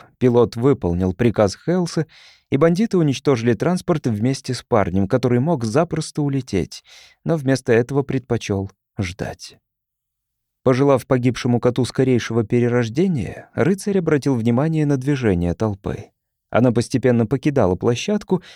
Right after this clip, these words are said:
и собиралась возле заметенной снегом дороги, ведущей к консервному заводу.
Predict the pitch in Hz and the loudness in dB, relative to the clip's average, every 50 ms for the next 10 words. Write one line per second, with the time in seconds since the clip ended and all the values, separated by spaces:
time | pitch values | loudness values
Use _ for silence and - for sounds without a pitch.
0 | - _ _ - 123 - 165 151 175 202 220 220 214 208 - - 147 143 127 131 | -20 _ _ -8 -4 -2 0 0 0 2 0 0 -2 -4 -2 -2 -2 0 2 2
1 | 131 117 135 147 160 156 - 147 120 110 113 113 107 - 160 175 190 165 175 170 | 2 2 2 2 2 2 2 2 2 4 2 0 0 -2 -2 -2 -2 0 -2 -2
2 | 156 139 160 160 151 135 113 92 87 95 95 120 117 110 139 156 - - - 151 | 0 0 0 2 2 2 2 2 2 0 0 0 0 -2 -2 -4 -4 -4 -6 -6
3 | 147 - - 139 123 113 - - 113 104 101 110 107 104 101 92 95 90 85 78 | -4 -2 -2 -2 -2 0 0 0 0 0 0 -2 -2 -2 -2 -2 -2 -4 -4 -4
4 | - - - - - - - | -8 -10 -12 -14 -16 -18 -20